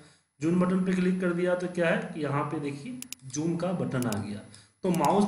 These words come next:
पॉइंटर, अ, से नहीं हो पा रहा है तो ये आप जूम बटन से भी आप कर सकते हैं। ये माउस मैप कंट्रोल आप यहाँ से लेके आ सकते हैं। मैप स्टाइल, मैप कंट्रोल, टाइटल हो गया आपका, बैकग्राउंड हो गया,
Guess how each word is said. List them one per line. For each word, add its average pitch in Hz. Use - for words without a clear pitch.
पॉइंटर, 185
अ, 151
से 156
नहीं 156
हो 165
पा 160
रहा 135
है 180
तो 214
ये 170
आप 139
जूम 143
बटन 135
से 190
भी 180
आप 120
कर 107
सकते 104
हैं। -
ये -
माउस 196
मैप 165
कंट्रोल 156
आप 135
यहाँ 123
से 233
लेके 120
आ 104
सकते -
हैं। -
मैप 170
स्टाइल, 185
मैप 165
कंट्रोल, 175
टाइटल 139
हो 165
गया 165
आपका, 165
बैकग्राउंड 147
हो 156
गया, 160